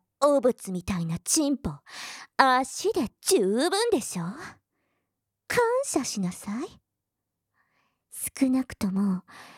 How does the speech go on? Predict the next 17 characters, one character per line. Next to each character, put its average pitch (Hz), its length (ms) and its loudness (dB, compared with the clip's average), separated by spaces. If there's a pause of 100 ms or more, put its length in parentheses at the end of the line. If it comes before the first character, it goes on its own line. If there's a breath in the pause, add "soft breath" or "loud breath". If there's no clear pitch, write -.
(320 loud breath)
地 339 220 0
面 285 280 -2
と 170 200 -6 (160)
対 285 400 0
等 392 340 2
の 403 240 2
扱 415 440 0
い 415 100 4
を 415 160 4
受 508 140 2
け 480 60 2
て 359 180 0
る 269 80 2
ん 208 140 -2
だ 180 120 -6
か 180 200 -12
ら。 - 280 -18